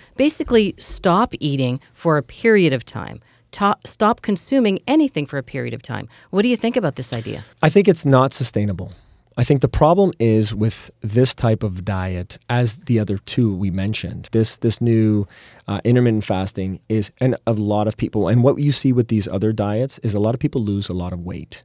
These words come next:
Speaker 2: So you get a lot of weight loss, drastic. But what happens with this and what I see is that as fast as it comes off, it goes back on faster. Why? 'Cause people aren't gonna starve themselves for twelve hours a day.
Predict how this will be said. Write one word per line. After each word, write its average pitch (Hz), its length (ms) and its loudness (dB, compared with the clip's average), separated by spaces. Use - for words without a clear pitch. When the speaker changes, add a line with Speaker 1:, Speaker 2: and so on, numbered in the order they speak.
Speaker 2:
So - 120 -4
you 110 80 2
get - 220 2
a 107 60 0
lot 101 260 0
of 139 80 -2
weight 127 180 -2
loss, 143 380 -6
drastic. 107 680 -6
But 113 100 4
what 127 200 4
happens 143 580 -2
with 123 160 0
this 135 220 -2
and 95 160 -6
what 92 100 -4
I 98 140 -2
see 156 400 -6
is 113 160 0
that 101 160 0
as 98 120 -6
fast 131 380 -4
as 139 140 -2
it 127 100 -6
comes 120 300 -6
off, 127 420 -8
it 113 80 -6
goes 120 200 2
back 117 280 -2
on 104 220 -6
faster. 90 540 -12
Why? 117 440 -2
'Cause 139 140 -2
people 196 220 -2
aren't 190 80 -4
gonna 175 120 0
starve 104 300 -2
themselves 98 400 -6
for 92 80 -12
twelve 95 240 -6
hours 92 240 -8
a 87 40 -10
day. 90 280 -10